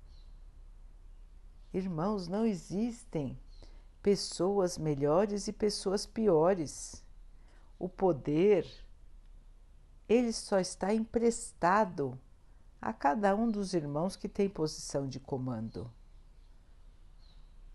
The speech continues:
É somente um poder transitório. Quem tem posição de comando tem ainda mais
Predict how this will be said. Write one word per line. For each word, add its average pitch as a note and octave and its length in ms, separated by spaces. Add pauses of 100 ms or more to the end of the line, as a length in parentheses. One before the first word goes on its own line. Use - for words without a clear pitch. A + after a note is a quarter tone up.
É C4 80
somente A#3 840
um F#3+ 80
poder F#3 520
transitório. F#3 1160 (2750)
Quem C#4 240
tem A3 220
posição D#3 600
de C#3 120
comando C#3 720
tem A#3+ 300
ainda A3+ 400
mais F#3+ 760